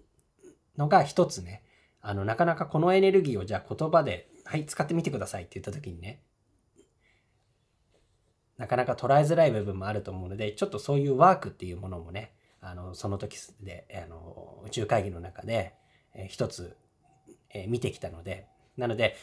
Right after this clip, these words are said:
その心臓の特性を使って、生のエネルギーをじ-、の、自分の循環の中に取り入れるっていうのを、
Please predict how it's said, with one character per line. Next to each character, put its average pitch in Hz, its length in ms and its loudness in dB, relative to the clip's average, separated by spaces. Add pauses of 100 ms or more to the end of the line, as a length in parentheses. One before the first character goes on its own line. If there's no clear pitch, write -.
(120)
そ - 120 -4
の 131 80 0
心 190 300 4
臓 185 160 6
の 180 120 4
特 175 200 -2
性 165 160 0
を 156 80 -2
使 - 180 -8
っ 143 120 0
て、 151 260 0
生 190 260 4
の 104 120 0
エ 98 60 -4
ネ 104 100 -2
ル 104 100 -2
ギ 92 140 -8
ー 87 40 -10
を 87 40 -10
じ-、 110 280 -4
の、 123 120 -8 (240)
自 101 160 -4
分 156 240 2
の 165 120 4
循 139 280 4
環 151 160 4
の 143 100 4
中 135 160 -2
に 95 80 -12
取 123 240 -2
り 156 60 4
入 175 100 4
れ 135 100 2
る - 40 -4
っ - 20 -16
て 104 80 -10
い 92 60 -10
う - 20 -16
の 87 100 -14
を、 95 240 -10